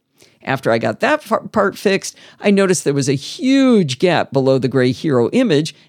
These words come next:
and Alex helped me get rid of that too. Now, I used another tool to verify that podfeet dot com would look good on pretty much any device. The tool is called Sizzy, S I Z Z Y, from sizzy dot C O,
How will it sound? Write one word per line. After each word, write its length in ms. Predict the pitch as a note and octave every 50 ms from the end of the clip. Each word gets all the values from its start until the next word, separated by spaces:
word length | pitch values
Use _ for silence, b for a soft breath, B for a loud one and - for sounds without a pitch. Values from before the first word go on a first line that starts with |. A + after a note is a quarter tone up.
| b
and 120 | b A#3+ A3+
Alex 380 | E3+ C3+ C3+ D3 D#3 D3 -
helped 220 | - C3+ - - -
me 60 | D3
get 180 | A#2+ C3+ A2+ -
rid 160 | C3 B2 B2
of 80 | B2+
that 240 | A#2+ B2 A#2+ - C#3+
too. 400 | - - C4 G#3+ C#3 D#2 - - - - - - - _ _ B B B B B B
Now, 80 | B -
I 60 | A3
used 260 | B3 B3+ D#4 E4+ -
another 480 | D#4 C4 A#3 A#3 B3 D4 F4 - F4 C4+
tool 320 | - - - D3 B2 B2
to 100 | C3 C#3+
verify 440 | C3 - C#3 C3 C3 B2 - A#2+ A2
that 240 | B2+ - F#2 - -
podfeet 340 | - G3+ B3 A3 - A3+ G3+
dot 200 | - F#3 E3 -
com 220 | - E3+ E3+ D#3+
would 140 | C#3 C3+ C3
look 180 | C#3 B2 G#2+ -
good 360 | C3+ E3+ F3+ E3 - - - -
on 160 | C3 B2 A#2+ A#2
pretty 220 | - F#3 E3+ D3+
much 260 | B2+ A#2+ A#2+ - - -
any 220 | F#3 G3 F#3 D#3+
device. 540 | C3+ C3+ B2 D3 E3+ C#3 - - - - - _ b b b b b b b b
The 100 | - G3+
tool 260 | - - D4 D4+ D#4+ D#4
is 160 | D4 B3 -
called 280 | - A3 G#3 F#3 D3+
Sizzy, 680 | - - - - - D4 C#4+ A3 D3+ B2 E2+ D2 F#2 B2 - _ _ _ -
S 200 | F3 G#3+ - -
I 160 | A3+ A3 G3+
Z 200 | D#3 D3 G3+ G3+
Z 180 | F3 G3 G3 F3
Y, 360 | D#3 E3 D3+ A2+ F#2+ G2+ B2+
from 240 | C3+ - - C3+ C3
sizzy 460 | - - - B3 A#3+ F#3 E3+ C#3+ C#3+
dot 260 | C3+ B2+ A#2+ - -
C 260 | - - E3+ D3+ C3+ D#3
O, 300 | F3 C#3 D#2 B1 B1+